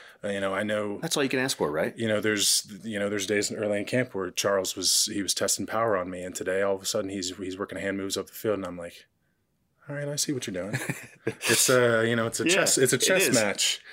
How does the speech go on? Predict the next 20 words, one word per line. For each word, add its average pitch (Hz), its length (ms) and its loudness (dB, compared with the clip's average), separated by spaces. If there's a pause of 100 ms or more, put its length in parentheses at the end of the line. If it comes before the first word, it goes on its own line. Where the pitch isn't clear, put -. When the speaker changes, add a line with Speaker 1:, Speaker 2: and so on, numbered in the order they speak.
(300)
Speaker 1:
and, 110 180 2
uh, 101 300 0 (880)
you 113 100 -2
know, 98 200 2 (140)
we're, 117 140 2
we're 107 140 4
about 117 180 4
the - 60 2
same 113 300 4
age, 117 260 4
and, 98 260 2
and 92 320 -4 (800)
just - 160 -2
going 104 200 2
back 101 180 0
and 95 80 -8
forth 101 180 0
every 95 160 -2
single 95 240 0
day. 95 180 2